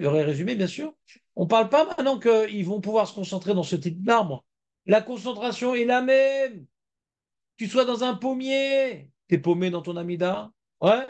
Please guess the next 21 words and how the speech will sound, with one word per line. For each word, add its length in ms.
ou 100
dans, 300
dans 240
un, 560
dans 200
un 80
figuier, 920
t'es 300
enfigué 480
dans 120
ton 140
amida, 560
ouais. 280
Non 140
mais 180
Chané, 680
elle 160
est 80
pourrie 480
ton 180
amida. 720